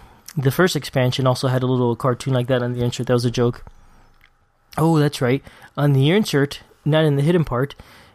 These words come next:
there, there's a two little soldiers, and they're bummed, or I think they're soldiers, because they didn't come out in the game itself, and they only got to be used in the insert. And there's a little cartoon, and they're, they're talking about that.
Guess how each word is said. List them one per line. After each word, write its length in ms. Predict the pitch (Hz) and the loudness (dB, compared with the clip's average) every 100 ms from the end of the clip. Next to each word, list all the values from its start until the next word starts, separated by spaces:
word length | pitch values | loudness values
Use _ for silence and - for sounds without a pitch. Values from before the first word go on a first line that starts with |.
| - | -8
there, 540 | 135 143 147 139 139 | -2 2 2 2 0
there's 180 | 147 139 | 0 -2
a 60 | 127 | -2
two 160 | - | 0
little 140 | 156 143 | 2 2
soldiers, 420 | - 160 143 123 | 2 0 0 0
and 100 | 131 | 2
they're 100 | 135 | 2
bummed, 360 | 123 151 147 131 | 2 0 2 0
or 180 | 117 - | -2 -6
I 60 | 110 | -6
think 180 | 190 | 0
they're 100 | 165 | 0
soldiers, 280 | 120 123 143 | 0 -2 -2
because 360 | 139 147 127 127 _ _ - | -2 0 -2 -4 _ _ -4
they 160 | 151 | 0
didn't 160 | 147 139 | 0 0
come 120 | 143 | 0
out 120 | 143 | 2
in 100 | 135 | 2
the 80 | 127 | 0
game 180 | 135 131 | 0 0
itself, 440 | 117 - 127 113 - _ _ _ _ - | -2 -2 -2 -2 -14 _ _ _ _ -4
and 100 | 139 | 0
they 60 | 139 | 2
only 140 | 135 | 2
got 160 | 131 127 | 2 0
to 80 | 127 | -2
be 80 | |
used 280 | 123 127 120 | 0 0 2
in 140 | 127 120 | 0 0
the 280 | 117 117 | 0 -2
insert. 340 | 135 - 113 139 | -2 -4 -4 -2
And 120 | 139 | 2
there's 160 | 135 127 | 2 2
a 40 | |
little 120 | 135 | 0
cartoon, 520 | 127 135 - 131 127 | 0 -2 0 0 2
and 120 | 120 117 | 0 -2
they're, 120 | 113 | -4
they're 140 | 131 | -4
talking 300 | - 120 110 | -2 -2 -2
about 280 | 117 113 113 | 0 0 0
that. 180 | 117 | -4